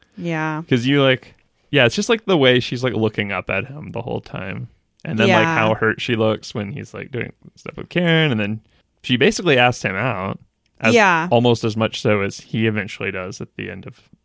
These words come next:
Speaker 2: the season.
Speaker 1: Yeah, and, um, he's very hyper aware of it too, it seems. Although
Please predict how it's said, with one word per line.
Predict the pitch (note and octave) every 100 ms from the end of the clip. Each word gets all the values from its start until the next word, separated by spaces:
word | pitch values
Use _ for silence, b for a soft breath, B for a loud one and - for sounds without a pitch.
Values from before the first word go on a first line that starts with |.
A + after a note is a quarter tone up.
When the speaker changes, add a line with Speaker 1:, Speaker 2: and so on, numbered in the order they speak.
| -
Speaker 2:
the | -
season. | - A#2 A#2+ - C3 - b b b
Speaker 1:
Yeah, | A3+ A3 G#3 G3 -
and, | A3 G#3+ G#3 G3 F3+ -
um, | G3+ G3 F#3+ F3+ F3+ G3+ _ _ -
he's | - A3+ A3+ A3 G3
very | G3+ G3 G3 F#3+ F#3 F3+ F3 - _ _ _ -
hyper | - G#3 G3 F#3+
aware | E3+ D#3+ E3 F3+ F#3
of | E3+
it | D#3 -
too, | - F#3 F3+ D3+
it | -
seems. | - C#3+ D3 G3 - - B G#3 -
Although | B3 C4 A3